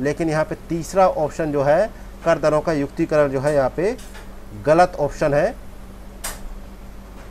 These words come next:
गलत ऑप्शन है। तो यहाँ पे सी ऑप्शन करेक्ट आंसर हो जाएगा। नेक्स्ट है क्वेश्चन नंबर एक सौ बीस,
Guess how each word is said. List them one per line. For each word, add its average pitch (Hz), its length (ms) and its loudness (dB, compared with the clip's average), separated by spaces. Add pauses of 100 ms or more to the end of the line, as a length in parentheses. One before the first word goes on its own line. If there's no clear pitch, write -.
गलत 156 340 6
ऑप्शन 131 400 0
है। 95 260 -6 (1040)
तो 143 60 -2
यहाँ 143 160 0
पे 180 180 2
सी 147 220 -2
ऑप्शन 143 260 2
करेक्ट 135 300 0
आंसर 123 240 -2
हो 117 120 -2
जाएगा। 90 340 -6 (1500)
नेक्स्ट 185 260 2
है 185 60 2
क्वेश्चन 165 280 -2
नंबर 165 240 2
एक 156 120 -2
सौ 160 100 -4
बीस, 127 320 -4